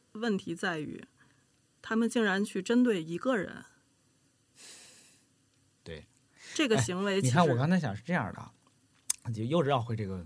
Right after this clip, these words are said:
Speaker 2: 普通、普通且自信来了。我猜啊，很多人觉得前面加“某些男人普通且自信”，他们就能接受了。为什么呢？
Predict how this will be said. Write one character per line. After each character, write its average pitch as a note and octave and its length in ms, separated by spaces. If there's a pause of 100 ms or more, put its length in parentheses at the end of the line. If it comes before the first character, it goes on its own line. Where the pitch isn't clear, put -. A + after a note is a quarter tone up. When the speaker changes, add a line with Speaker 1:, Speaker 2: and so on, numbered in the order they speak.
Speaker 2:
普 - 180
通、 G2 400
普 - 160
通 G2+ 120
且 A2+ 160
自 - 160
信 G#2 160
来 D#2+ 120
了。 - 100 (600)
我 A#2+ 120
猜 G#3 240
啊， D#3 200
很 B2 200
多 E3+ 140
人 F3 200
觉 C#3 180
得 D3+ 240 (960)
前 D#3 180
面 F3+ 120
加 E3+ 140
“某 F3+ 280
些 C#4 240
男 F3 220
人 D3+ 280 (280)
普 C3+ 220
通 E3+ 160
且 D#3+ 140
自 D3 160
信”， D#3+ 260
他 C#3+ 120
们 D3+ 100
就 D3 60
能 C3 140
接 D3 140
受 D3 200
了。 F#2+ 160
为 G3 100
什 F#3 80
么 F#3 80
呢？ F3+ 180